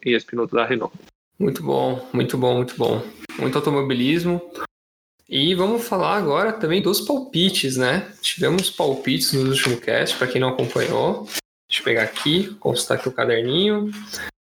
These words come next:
Speaker 2: Vamos lá. Deixa eu pe-, abrir a aba de resultados aqui só pra confirmar quem ganhou.
Speaker 1: Como vai ser,
Speaker 2: No-
Speaker 1: Bruno? Fala aí, vai valer um ponto cada, cada acerto, é isso?
Speaker 2: Cara, eu não sei. Os que eu acertar vale dois, os que eu errar só vai valer um, tá?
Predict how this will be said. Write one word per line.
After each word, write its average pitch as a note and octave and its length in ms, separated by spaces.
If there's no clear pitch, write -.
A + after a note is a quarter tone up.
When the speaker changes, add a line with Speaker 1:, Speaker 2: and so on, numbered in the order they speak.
Speaker 2:
Vamos D#3 240
lá. A#2+ 300
Deixa - 140
eu - 20
pe-, C#3 100
abrir B2+ 280
a A#2+ 100
aba A#2+ 140
de A#2+ 100
resultados A#2+ 540
aqui C3 240
só A#2+ 200
pra A2+ 340
confirmar A#2 460
quem A#2 160
ganhou. C#3 580
Speaker 1:
Como F3 200
vai E3 140
ser, F#3 160
Speaker 2:
No- G#3+ 60
Speaker 1:
Bruno? A2 220
Fala D3 260
aí, B2+ 100
vai B2 160
valer C#3 240
um F#3+ 140
ponto E3 420
cada, A#2+ 560
cada B2 200
acerto, D#3+ 380
é B2 140
isso? - 260
Speaker 2:
Cara, C3 200
eu B2+ 40
não D3+ 120
sei. - 240
Os B2+ 160
que - 80
eu D#3+ 60
acertar D#3+ 380
vale C#3 220
dois, B2+ 380
os E3+ 160
que - 80
eu D3+ 80
errar C3+ 240
só C#3 120
vai C#3 120
valer C#3+ 220
um, A2+ 200
tá? A2+ 320